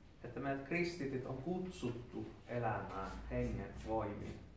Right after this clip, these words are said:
hengen voimassa. Tää Pyhän Hengen voiman saamisen ehto on se, että sinä uskot Jeesukseen ja oot kastettu.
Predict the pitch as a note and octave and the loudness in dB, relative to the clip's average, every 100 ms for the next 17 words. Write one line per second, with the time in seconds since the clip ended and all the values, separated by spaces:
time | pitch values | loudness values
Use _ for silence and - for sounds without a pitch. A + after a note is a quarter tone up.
0 | - D3+ C#3 A2+ A#2+ A#2+ A2+ - - - | -6 -2 0 0 4 4 4 0 -4 -6
1 | - - - - - - - - - - | -6 -10 -12 -14 -14 -14 -14 -14 -14 -12
2 | - - - - - - - - - - | -12 -12 -12 -12 -10 -10 -10 -12 -12 -10
3 | - - - - - - - - - - | -10 -8 -10 -10 -12 -12 -10 -10 -10 -12
4 | - B2+ - G3 A#3+ G3+ F3+ E3+ D#3+ E3+ | -4 0 2 4 6 6 4 4 6 8
5 | F3 D#3+ C3 - - - - - - - | 8 6 2 -2 -10 -14 -16 -18 -18 -18
6 | - - E3+ F3 D3 C#3 B2 - D#3 D#3+ | -16 4 6 8 6 2 0 4 4 4
7 | - - G#2+ G#2+ - - - A#2 A2+ - | 2 -2 0 0 -6 -14 -8 -4 -2 2
8 | C3 B2+ B2+ - - - - - - - | 2 2 -4 -14 -18 -18 -18 -16 -14 -14
9 | - A2+ B2 A#2+ E3+ E3+ - B2 C#3 C3+ | -10 -2 0 2 2 2 0 0 6 8
10 | B2 - - - - G#2 G2 - - A2+ | 8 6 0 -2 -2 -2 -2 -4 2 4
11 | A#2 - - | 4 -4 -10